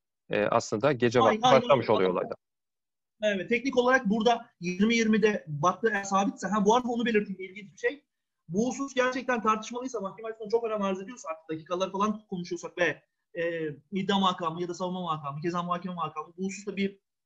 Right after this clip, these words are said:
Speaker 2: kanaate varamamışlarsa tabii ki bilirkişiye sevk etmek icap edecek. Bilirkişi bu tip davalarda, e, biz Bay Jekyll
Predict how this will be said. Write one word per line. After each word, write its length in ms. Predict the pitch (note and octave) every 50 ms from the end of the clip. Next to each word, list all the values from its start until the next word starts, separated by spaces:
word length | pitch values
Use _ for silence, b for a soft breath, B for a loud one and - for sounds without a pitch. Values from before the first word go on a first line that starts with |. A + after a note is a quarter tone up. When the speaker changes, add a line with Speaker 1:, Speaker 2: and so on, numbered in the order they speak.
| _ _ _ _
Speaker 2:
kanaate 300 | - F3 F3 F#3 F3+ A3
varamamışlarsa 500 | G3+ G#3+ A3+ A3 F#3+ F3 - F#3+ F#3+ A3+
tabii 140 | - B3+ A3
ki 120 | G#3+ G#3+ G#3+
bilirkişiye 320 | A#3+ B3 A#3+ - A#3 G#3+
sevk 200 | G3+ F#3+ E3 E3
etmek 220 | D#3+ D#3+ D3+ D3+
icap 260 | D#3 D3 - D3 C#3+ E3
edecek. 260 | D#4+ - B3+ B3+ _ _ _ _ _ _ - F#3
Bilirkişi 440 | A3 A#3 B3 A#3 C4+ B3+ - B3
bu 80 | G#3+ A#3
tip 140 | B3 - -
davalarda, 640 | A3+ A3 G3+ F#3+ F#3 F3+ F3 E3+ G#3 B3+ C4+ - _ _ - D#3
e, 320 | D#3 D3+ D3 C#3+ D3 D3 D#3
biz 200 | D#3 - _ E3
Bay 140 | E3+ E3+
Jekyll 320 | E3+ G#3 G3+ A3+ F#3+ -